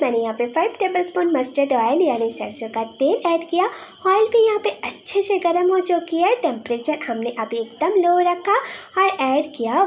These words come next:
one teaspoon शाह जीरा। अगर आपके पास शाह जीरा available नहीं है तो आप क्यूमन सीड भी डाल सकते हैं, पर इसमें ज़्यादा flavorful होगा। साथ में मैंने ऐड किया वन बाई टू यानी हाफ टी स्पून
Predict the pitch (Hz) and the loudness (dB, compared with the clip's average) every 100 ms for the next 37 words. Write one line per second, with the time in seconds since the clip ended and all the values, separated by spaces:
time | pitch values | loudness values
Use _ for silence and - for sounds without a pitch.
0 | - 262 453 - 359 359 - 349 381 - | 0 -2 -2 0 2 2 0 0 0 0
1 | 302 269 349 214 208 285 - - - 349 | -2 -2 -2 -4 -4 -6 -6 -12 -4 0
2 | 508 480 466 370 392 403 - 277 277 302 | 2 2 0 -2 0 0 0 0 0 0
3 | 294 226 226 233 226 240 226 214 294 359 | 0 -2 0 0 0 -2 -2 0 0 0
4 | 277 - 415 415 - 392 415 427 427 381 | -2 0 0 0 -2 0 2 0 0 -2
5 | 466 539 339 233 220 233 220 - 214 214 | -2 -2 0 0 -2 -4 -6 -4 -4 -4
6 | - 220 226 - 220 220 202 202 311 - | -2 -4 -4 -6 -6 -4 -6 -2 -2 2
7 | 381 370 381 - 381 381 359 392 - - | 0 2 -2 2 2 2 2 0 0 -10
8 | - - 403 392 403 427 392 392 330 320 | -14 -4 0 0 2 2 4 2 2 0
9 | 320 - 311 330 539 359 247 226 220 233 | 0 0 0 2 2 0 -2 -2 -4 -4
10 | 247 285 339 508 247 226 240 330 466 523 | -2 0 2 2 0 -2 -4 0 -2 -2
11 | - 427 427 - 381 | 0 2 0 -2 0